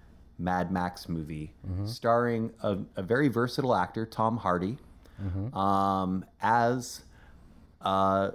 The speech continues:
Speaker 1: Max Rock-, Rockatansky. Rockatansky, I believe, is, is what his name is. Um,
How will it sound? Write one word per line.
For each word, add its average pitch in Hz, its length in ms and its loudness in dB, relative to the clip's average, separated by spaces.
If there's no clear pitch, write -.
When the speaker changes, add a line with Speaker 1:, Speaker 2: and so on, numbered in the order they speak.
Speaker 1:
Max 110 540 -2
Rock-, 107 360 0
Rockatansky. 131 960 0
Rockatansky, 127 680 -2
I 147 60 0
believe, 147 280 0
is, 143 180 -4
is 123 140 -8
what 135 120 0
his 135 140 -2
name 147 200 0
is. 160 200 -6
Um, 120 560 0